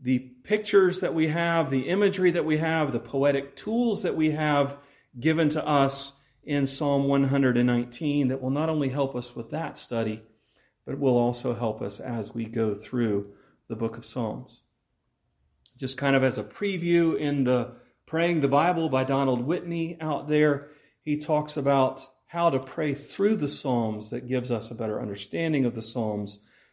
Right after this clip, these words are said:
as we pray it, as we internalize it, and as we meditate on it. Now, why would someone compile a collection of a hundred and fifty poems that would end up as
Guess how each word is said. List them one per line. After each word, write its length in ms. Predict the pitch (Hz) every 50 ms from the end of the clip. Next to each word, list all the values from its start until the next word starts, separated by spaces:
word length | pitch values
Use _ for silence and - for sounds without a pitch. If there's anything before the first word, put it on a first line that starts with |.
| _ -
as 260 | - 123 117 110 -
we 120 | 113 107
pray 400 | 110 - - - 156 147 143 139
it, 160 | 131 123 120
as 180 | - 123 110 -
we 140 | 117 113 107
internalize 640 | 104 - - - 131 123 113 110 107 107 107 104 110
it, 160 | 110 107 -
and 120 | 123 104 101
as 180 | 101 98 92 -
we 100 | 101 98
meditate 500 | 95 95 95 95 92 - - 104 98 98
on 180 | 98 101 101
it. 80 | - - _ _ _ _ _ _ _ _ _ _ _ _ _ - _ _ -
Now, 120 | 156 160
why 300 | 156 165 190 226 262 285
would 220 | 277 285 262 -
someone 600 | - - - - 208 208 190 190 190 180 170 156
compile 760 | 147 - 151 135 131 - - 196 190 185 151 127 127 131 135 135
a 60 | 131
collection 640 | 135 - 160 156 170 185 185 - - - 147 135 135
of 100 | 127 120
a 60 | 120
hundred 320 | 117 151 185 185 180 156
and 100 | 131 131
fifty 280 | - 165 147 - - 120
poems 580 | - - - 240 185 131 113 110 123 139 131
that 120 | - 139 120
would 140 | 117 117 123
end 240 | - 156 160 156
up 220 | 123 107 104 - -
as 260 | 110 95 - -